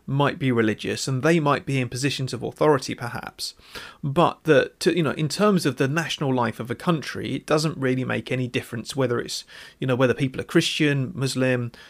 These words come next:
Hindu, whatever, you know, it's, it's irrelevant. And therefore, to separate out politics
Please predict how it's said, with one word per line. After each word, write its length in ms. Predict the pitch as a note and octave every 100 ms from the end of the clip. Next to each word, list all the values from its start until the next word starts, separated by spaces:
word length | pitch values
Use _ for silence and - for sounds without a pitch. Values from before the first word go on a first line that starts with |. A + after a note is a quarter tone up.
| -
Hindu, 540 | D3+ C#3+ C3 C3 B2
whatever, 580 | - A#2 D#3+ - - B2+ _ - - -
you 120 | D3
know, 100 | G#2+
it's, 320 | A#2 D3 -
it's 220 | D#3 -
irrelevant. 680 | C#3 C#3 F#3+ C#3+ - - - - _ _ _ _ _ _ _ _ _ - - E3
And 180 | E3
therefore, 680 | F3+ G#3+ - G#3 C#3+ A#2 C3+ - - _ -
to 60 |
separate 640 | C#3+ - A3+ F#3 D#3 C#3+ C#3+
out 260 | C3 -
politics 680 | - G#3+ G3 - A2+ - -